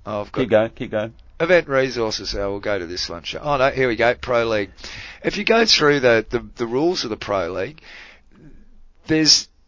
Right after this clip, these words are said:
Speaker 1: there's nothing there that says one point will be awarded for a match that's called off. What it does state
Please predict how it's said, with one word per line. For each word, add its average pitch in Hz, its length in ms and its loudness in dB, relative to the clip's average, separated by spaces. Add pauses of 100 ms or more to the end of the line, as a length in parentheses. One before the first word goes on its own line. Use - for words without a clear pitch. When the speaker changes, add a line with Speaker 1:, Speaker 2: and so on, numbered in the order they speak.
(100)
Speaker 1:
there's 151 260 0
nothing 180 380 -4
there 135 220 4
that 117 140 -4
says 117 580 2
one 147 320 2
point 117 380 -2 (140)
will 127 160 4
be 120 120 -2
awarded 110 600 2 (320)
for 113 260 -2
a 107 80 -4 (120)
match 117 360 0
that's - 200 -4
called 107 360 0
off. 131 360 2 (400)
What 117 160 -2
it 101 100 -10
does 156 240 8
state 104 480 2